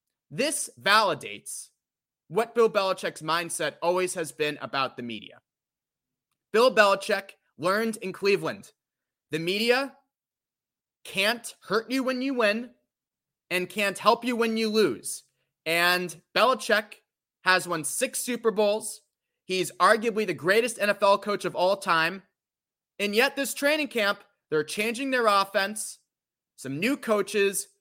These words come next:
and at the first sign of trouble, the Patriots are getting killed. Now, yes, it has to do with the fact that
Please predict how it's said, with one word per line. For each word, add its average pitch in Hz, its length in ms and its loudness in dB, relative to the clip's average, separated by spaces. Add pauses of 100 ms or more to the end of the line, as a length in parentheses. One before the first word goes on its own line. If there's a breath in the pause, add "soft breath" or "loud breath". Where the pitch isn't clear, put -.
and 160 100 -4
at 160 140 -2
the 156 40 -4
first 294 380 4
sign 269 200 0
of 220 100 -2
trouble, 190 560 2 (180 soft breath)
the 165 80 0
Patriots 240 640 0
are 185 80 4
getting 190 380 2
killed. 143 580 -2 (560)
Now, 123 140 -6
yes, 156 340 2
it 110 100 -8
has 113 140 -6
to 110 80 -14
do 127 140 -4
with 113 100 -4
the 117 80 -16
fact 131 400 -4
that 120 300 -2